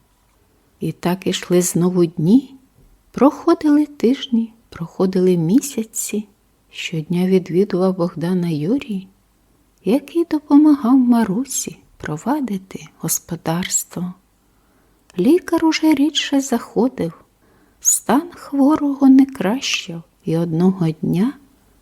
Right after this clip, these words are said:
Богдан сказав Марусі: «Нам треба розійтися, я зовсім не хочу в'язати тобі світу, ти ще надто молода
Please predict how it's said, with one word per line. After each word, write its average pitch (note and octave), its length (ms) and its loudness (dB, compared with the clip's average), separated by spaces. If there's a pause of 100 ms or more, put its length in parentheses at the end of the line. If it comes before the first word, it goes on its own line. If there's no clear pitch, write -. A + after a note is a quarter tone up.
Богдан E3 500 0
сказав - 580 -2 (540)
Марусі: F3 720 -2 (800)
«Нам C#4 340 2 (100)
треба D4 520 0
розійтися, C4+ 1080 -2 (380)
я E3 120 -4
зовсім F#3+ 520 -2
не F#3+ 100 4
хочу G#3+ 440 -4
в'язати G3+ 580 -2
тобі F3+ 360 -4
світу, - 600 -4 (760)
ти D#3+ 160 -6
ще - 300 -2
надто C4+ 520 0
молода C#4 600 2